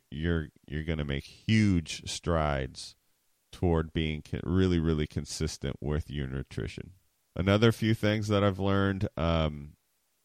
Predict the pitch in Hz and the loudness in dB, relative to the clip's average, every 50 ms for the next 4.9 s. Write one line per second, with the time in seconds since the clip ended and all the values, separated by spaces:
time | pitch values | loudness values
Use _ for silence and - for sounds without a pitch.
0 | _ _ _ _ - 101 104 110 120 131 131 120 117 113 110 107 101 - - 107 | _ _ _ _ 0 0 2 4 4 2 2 2 2 2 2 0 0 0 0 -2
1 | 98 90 85 80 78 98 98 - - - 95 87 78 69 78 - - - - 95 | 0 0 0 2 2 2 2 2 2 0 2 2 2 0 -4 -8 -6 -4 0 2
2 | 92 95 95 95 - - 78 90 87 80 76 73 78 78 80 87 92 92 90 80 | 4 4 4 4 2 2 2 2 2 2 2 2 0 0 0 0 -2 -2 -2 0
3 | - 80 73 - - - 85 82 78 - - 82 78 80 87 95 - - 71 71 | 0 -2 -2 -2 -4 -4 -4 -4 -6 -4 -2 0 0 2 0 0 -2 -4 -6 -6
4 | 76 76 - - 82 80 76 73 73 73 76 76 - - 76 71 67 | -8 -8 -6 -4 -4 -2 -2 -4 -4 -6 -8 -8 -6 -8 -8 -8 -10